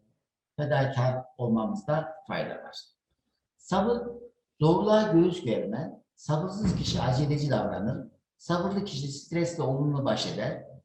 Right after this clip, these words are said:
sabırsız sürücü kırmızı ışıkta beklerken ışık sarıya döner dönmez önündeki araca korna çalar. Şimdi arkadaşlar, trafikte sabır önemlidir. Bir yerden bir yere giderken mutlaka belli bir süre geçecek ama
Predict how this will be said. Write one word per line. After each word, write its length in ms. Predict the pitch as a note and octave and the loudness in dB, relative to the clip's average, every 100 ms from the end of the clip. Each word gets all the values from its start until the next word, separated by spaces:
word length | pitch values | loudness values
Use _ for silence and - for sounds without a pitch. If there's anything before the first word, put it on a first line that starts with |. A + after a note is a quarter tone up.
| _ | _
sabırsız 480 | - E3+ F3+ F3 G3 | -4 -2 0 -4 -8
sürücü 440 | - C3 A#2 C3 | -4 0 0 -2
kırmızı 340 | - D#3+ D#3+ D#3+ | -2 0 0 0
ışıkta 380 | C3+ - C3 C3 | -2 -2 -2 -2
beklerken 680 | D3+ E3+ - A2+ A2+ - | -2 0 0 0 -4 -6
ışık 220 | - E3 | -8 -8
sarıya 400 | - C#3+ D3+ C#3 | -6 -4 0 0
döner 320 | C3 D#3+ E3+ C3 | 2 2 2 0
dönmez 460 | G#2+ A2+ F3+ - - _ _ - | 0 0 -2 -6 -14 _ _ -4
önündeki 440 | F#3 F3 C#3 C3 | 0 0 0 -2
araca 640 | A2 A2+ A2+ E3 - - - | -2 -2 0 -2 -2 -6 0
korna 360 | C3 G2 D#2+ | 2 2 -2
çalar. 340 | - E2+ - - - _ _ _ _ | -4 -4 -4 -6 -12 _ _ _ _
Şimdi 220 | - F#3 | -6 -2
arkadaşlar, 680 | E3+ E3 D#3+ D#3 E3 D#3+ D#3+ - _ _ _ | 0 0 0 0 0 0 -2 -10 _ _ _
trafikte 420 | D#3+ E3 - B2 | 2 2 0 -2
sabır 380 | - D#3+ E3 C#3+ | 0 2 4 2
önemlidir. 500 | C#3+ C#3+ C#3 - - - - | 2 2 0 -2 -6 -12 -2
Bir 60 | E3+ | 0
yerden 320 | C#3+ C3 C3+ | 2 0 0
bir 60 | C#3 | 0
yere 240 | C3+ C3+ | 0 2
giderken 360 | C#3 D3 B2 B2+ | 2 2 2 -2
mutlaka 420 | - - A2+ A2+ | -2 -2 -2 0
belli 220 | B2 B2 | -2 -2
bir 60 | - | -4
süre 200 | A2 A#2 | -4 -4
geçecek 460 | G#2 G2+ - A2+ - | -4 -8 -8 -8 -2
ama 400 | D#3 A#2 - | -2 -2 -6